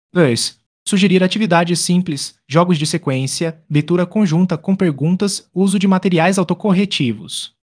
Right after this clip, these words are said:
Três. Fornecer guias práticos aos encarregados de educação, por exemplo, cinco passos para preparar o espaço de estudo.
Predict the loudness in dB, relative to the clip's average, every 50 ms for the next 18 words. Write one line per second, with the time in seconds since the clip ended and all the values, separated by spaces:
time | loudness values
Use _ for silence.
0 | _ _ -2 2 4 4 4 2 0 -6 _ _ _ _ _ _ _ -4 -2 0
1 | 0 0 0 0 0 0 0 0 -2 -2 -2 -2 -2 0 0 0 0 -4 -6 -4
2 | -2 0 0 0 0 -2 -2 -2 -2 -2 -2 -2 -2 -2 -2 -2 -4 -4 -4 -2
3 | -2 -2 -2 -2 -4 -2 0 -2 -2 -2 -4 -6 _ -2 0 0 2 2 0 0
4 | 0 0 -2 -6 -6 -6 _ _ -10 -4 0 0 0 0 -2 -4 0 2 2 2
5 | 2 -2 -6 -2 -2 -2 -2 0 -2 -4 -2 0 0 2 2 2 0 -2 -4 -4
6 | 0 0 0 0 0 -4 -4 -2 -4 -4 -4 -6 -6 -6 -6 -6 -10 -16 -18